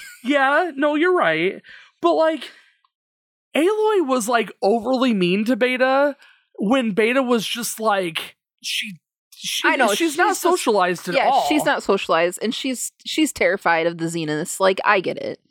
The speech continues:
Speaker 2: She's terrified of the Zeniths. Aloy and all of her friends are foreign to her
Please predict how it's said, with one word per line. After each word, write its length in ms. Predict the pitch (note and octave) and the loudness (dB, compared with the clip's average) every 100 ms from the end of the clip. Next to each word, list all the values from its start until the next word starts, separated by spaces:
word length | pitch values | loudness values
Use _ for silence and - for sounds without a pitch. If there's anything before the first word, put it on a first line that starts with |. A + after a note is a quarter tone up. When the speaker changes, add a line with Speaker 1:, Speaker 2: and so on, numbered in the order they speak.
| _ _ _ _ _ _ - | _ _ _ _ _ _ -8
Speaker 2:
She's 280 | - A3+ - | -2 -2 0
terrified 440 | B3 C4+ C#4+ C4 | 2 4 4 2
of 80 | A3 | -2
the 60 | A3+ | -6
Zeniths. 600 | F#3 F3+ F3 F3 - - - | -4 -2 0 -2 -4 -8 -2
Aloy 600 | F3 G#3+ A3 G#3+ G#3+ G#3 | 0 2 0 0 0 -2
and 140 | F3+ E3 | -2 0
all 160 | F#3+ | 2
of 120 | F3 | 0
her 120 | - F#3+ | -2 -4
friends 400 | - F3+ F3+ E3+ | -2 -2 -2 -2
are 160 | C#3+ | -4
foreign 460 | C#3+ - D#3 F#3+ G3 | -4 -4 -2 -2 -2
to 80 | F#3+ | -2
her 560 | F#3 F3+ F3 F3 F3 | 2 2 2 0 -4